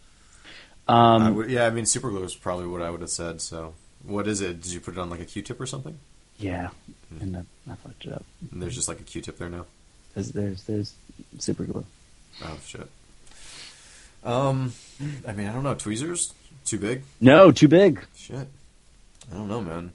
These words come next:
Speaker 2: Is, we'll
Speaker 1: Yeah.
Speaker 2: figure something out. Just throw it out the window?
Speaker 1: Yeah, I think I'm gonna end up doing that.
Speaker 2: I mean, that'll probably loosen it up. Uh, but yeah, nothing else I can really think of. So,
Speaker 1: All right,
Speaker 2: uh,
Speaker 1: great.
Speaker 2: 'cause I haven't, I picked up D M C, but I was trying, I was working on internet issues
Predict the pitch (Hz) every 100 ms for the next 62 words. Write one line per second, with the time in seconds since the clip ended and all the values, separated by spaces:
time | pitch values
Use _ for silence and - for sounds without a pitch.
0 | - - - 104 101 107 147 110 113 -
1 | - - 135 - 120 127 131 123 - -
2 | - 107 110 107 104 131 156 - - -
3 | _ - 131 143 113 113 113 123 113 104
4 | 104 104 107 107 92 95 - - 101 208
5 | 139 82 85 85 90 90 - 78 - -
6 | - - - - 135 156 160 185 214 165
7 | 165 170 170 165 160 160 143 131 95 -
8 | - 127 120 123 117 - - - 370 -
9 | 139 147 131 147 160 160 156 - 127 120
10 | - 156 143 127 120 104 117 110 104 104
11 | 98 98 - - - - - 110 104 101
12 | 98 95 - - 110 101 92 98 92 92
13 | 98 98 92 90 90 85 82 - 90 87